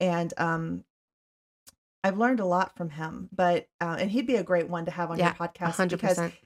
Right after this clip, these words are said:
Speaker 1: his interest is in interdimensional travel and, and
Speaker 2: And I would just
Speaker 1: space-time
Speaker 2: have to sit there and
Speaker 1: continuums
Speaker 2: listen
Speaker 1: and
Speaker 2: 'cause I don't know anything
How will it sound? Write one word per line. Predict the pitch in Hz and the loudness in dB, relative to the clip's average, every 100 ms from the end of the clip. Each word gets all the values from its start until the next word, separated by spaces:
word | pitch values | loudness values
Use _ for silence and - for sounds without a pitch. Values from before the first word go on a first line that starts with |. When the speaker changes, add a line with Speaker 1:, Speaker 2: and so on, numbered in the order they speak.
| _ | _
Speaker 1:
his | 247 254 240 - | 4 4 4 0
interest | 185 180 - 175 165 - | -2 -2 0 0 0 -4
is | 175 | -4
in | 156 165 160 - | -2 -2 -4 -4
interdimensional | 175 175 165 160 160 165 156 151 156 | -2 -2 -2 -4 -6 -6 -4 -4 -8
travel | - 165 156 156 151 | -8 -6 -4 -2 -4
and, | 151 147 160 147 | -4 -6 -8 -10
and | - 156 | -8 -6
Speaker 2:
And | 180 | -2
I | 170 | 4
would | 175 | 4
just | 170 170 | 4 -2
Speaker 1:
space-time | |
Speaker 2:
have | 160 | -2
to | 175 | -2
sit | 160 170 | 0 2
there | 165 | 2
and | 160 160 | 2 2
Speaker 1:
continuums | |
Speaker 2:
listen | 170 - 160 | 0 0 -4
Speaker 1:
and | |
Speaker 2:
'cause | 160 170 | -2 -4
I | |
don't | 170 | -4
know | 170 | -6
anything | - 170 | -10 -14